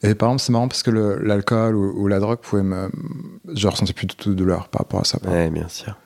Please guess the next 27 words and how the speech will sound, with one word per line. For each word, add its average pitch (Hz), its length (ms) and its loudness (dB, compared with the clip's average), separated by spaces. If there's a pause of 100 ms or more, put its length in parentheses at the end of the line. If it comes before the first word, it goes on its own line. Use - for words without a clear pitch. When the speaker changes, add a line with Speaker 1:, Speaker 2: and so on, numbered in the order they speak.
(240)
Speaker 1:
Donc, - 280 -4
euh, - 40 -6 (140)
je - 120 0
durais 92 220 4
plus - 140 0
longtemps, 95 560 0 (520)
que, 90 380 2
ouais, 92 240 2
sinon, 90 680 -4 (120)
la 92 160 2
majorité 95 380 2
des 92 80 2
cas, 92 140 2
j'avais 90 220 0
quand - 140 0
même, 90 180 0
euh, 87 300 -2 (180)
un 101 140 -4
peu - 140 -2
mal 95 160 4
parfois 92 520 0
ou... 92 140 -2 (320)
et 107 100 4
je 101 100 2
jouissais 95 360 0
très 110 200 0
vite. 98 300 -2